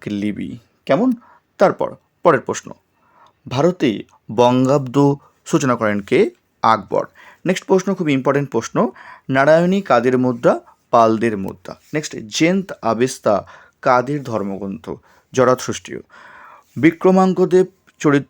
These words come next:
কার লেখা? বিলহনের লেখা, এটিও কিন্তু পরীক্ষা দিয়ে থাকে। নেক্সট, কিতাবুল হিন্দ কার লেখা? অলবিরনি। কাকে হিন্দুস্থানের তোতাপাখি বলা হয়? আমির খসরুকে। কেমন? তারপর, তাবাকাত ই জাহাঙ্গীরি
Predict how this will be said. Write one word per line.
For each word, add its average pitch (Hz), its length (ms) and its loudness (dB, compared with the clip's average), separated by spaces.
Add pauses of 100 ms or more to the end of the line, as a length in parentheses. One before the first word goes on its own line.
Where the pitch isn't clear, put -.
(160)
কার 127 160 2
লেখা? 117 400 -2 (120)
বিলহনের 113 640 0
লেখা, 101 400 -4 (200)
এটিও 156 240 0
কিন্তু 165 160 -4
পরীক্ষা 123 260 -4
দিয়ে 104 200 -6
থাকে। 214 340 -6 (420)
নেক্সট, 175 200 -4
কিতাবুল 190 520 -2
হিন্দ 147 280 -6
কার 113 200 0
লেখা? 113 340 -4 (200)
অলবিরনি। - 480 -2 (400)
কাকে 180 520 2 (260)
হিন্দুস্থানের 202 760 2
তোতাপাখি 131 360 2
বলা 127 200 4
হয়? 175 260 2 (260)
আমির 139 420 4
খসরুকে। - 520 -8
কেমন? 220 280 0 (160)
তারপর, 147 280 0 (840)
তাবাকাত 175 580 4
ই 131 120 4
জাহাঙ্গীরি 147 760 2